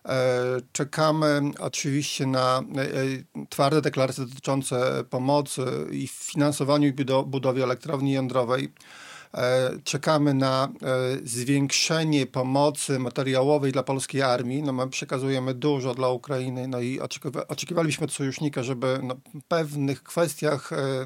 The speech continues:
nam, e, pomógł. W kwestii oczywiście przede wszystkim samolotów, przede wszystkim, e, również, e, broni pancernej.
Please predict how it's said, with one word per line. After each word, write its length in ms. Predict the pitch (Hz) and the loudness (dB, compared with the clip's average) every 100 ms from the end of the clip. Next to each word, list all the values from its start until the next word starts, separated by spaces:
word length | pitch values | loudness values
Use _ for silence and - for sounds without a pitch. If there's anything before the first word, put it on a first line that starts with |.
| - - | -8 -8
nam, 420 | 135 139 127 143 | -2 0 0 -4
e, 200 | 151 135 131 - | -4 -4 -4 0
pomógł. 480 | 165 151 123 - - - - - | 4 4 2 -2 -14 -18 -18 -18
W 80 | - | -8
kwestii 320 | - 160 151 | -2 -2 -2
oczywiście 320 | - 135 131 | -4 -6 -8
przede 180 | - 143 | -10 -10
wszystkim 280 | - - 147 | -10 -10 -10
samolotów, 460 | 156 156 175 160 143 | -4 0 0 0 -6
przede 220 | 147 - | -6 -6
wszystkim, 440 | - - - 151 147 | -8 -8 -8 -6 -2
e, 200 | 135 135 | -2 0
również, 440 | 127 135 139 - | -2 -2 -4 -6
e, 380 | 156 139 135 131 | -6 -4 -4 -4
broni 280 | 127 135 135 | -2 -2 -2
pancernej. 600 | 123 120 127 123 120 | -4 0 0 0 -4